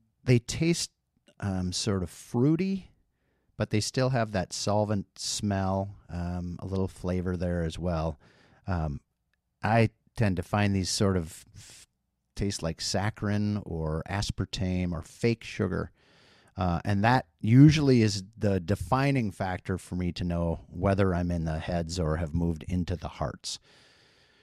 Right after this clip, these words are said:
Um, when you think about the science involved in distillation, uh,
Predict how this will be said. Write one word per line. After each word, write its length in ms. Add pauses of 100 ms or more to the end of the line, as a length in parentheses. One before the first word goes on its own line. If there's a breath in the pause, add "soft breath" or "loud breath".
(680 soft breath)
Um, 380 (420)
when 140
you 80
think 220
about 300
the 60
science 520
involved 480
in 420
distillation, 880 (260 soft breath)
uh, 340